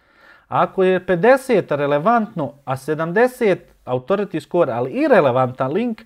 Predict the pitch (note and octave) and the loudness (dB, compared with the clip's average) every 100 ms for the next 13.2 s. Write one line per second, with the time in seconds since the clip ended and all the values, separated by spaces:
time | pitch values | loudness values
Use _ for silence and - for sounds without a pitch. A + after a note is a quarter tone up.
0 | - - _ - F3 A3 A3 A#3+ A#3 - | -20 -20 _ -2 0 4 2 4 2 2
1 | C#3+ B2 - G#2+ G2+ - - - _ _ | -2 -4 -4 -6 -6 -8 -18 -20 _ _
2 | - A#3 C#4 B3 G#3+ G#3+ F#3+ F3+ D#3+ _ | -4 0 2 2 2 0 0 0 0 _
3 | _ C3+ C3+ - C3 C3 F#3 G3+ F#3 D3+ | _ -4 -4 -2 -2 0 0 0 -6 -10
4 | C3 - F#3 E3+ A#2 A2+ G3+ A3 F#3+ - | -10 -2 0 2 0 4 4 4 0 -6
5 | C#3+ - B2 - D#3+ G#3 - C#3+ D#3 - | -10 -8 -10 -4 -2 -2 -2 -6 -6 -6
6 | C3 B2 A#2+ C3 F#3 F3+ E3+ D3 C#3 _ | -4 -4 -4 -4 -6 -6 -8 -8 -12 _
7 | _ _ A#2+ D3+ F3+ E3+ D3 C#3 B2 A#2 | _ _ -2 4 6 6 4 2 0 -2
8 | A#2+ B2 C#3 F3+ D#3+ C3+ A#2+ D3 E3 D3 | -4 -2 0 -2 -2 -8 -6 -6 -4 -4
9 | - A#2+ C3+ D#3 D3 B2+ - _ - C#3 | -4 -8 -6 -6 -6 -6 -12 _ -6 -2
10 | D3+ C#3+ C3 - - B2 C3 C#3+ B2 A2 | -2 -2 -6 -6 -10 -6 -4 -2 -2 -4
11 | - G#2 F#2+ - B1+ _ _ _ _ - | -6 -8 -8 -18 -20 _ _ _ _ -10
12 | C3+ D#3 G#3+ A#3 C4 A#3+ F#3+ E3 F3 G3+ | -4 0 0 0 0 0 0 6 6 6
13 | G#3 F#3 | 2 0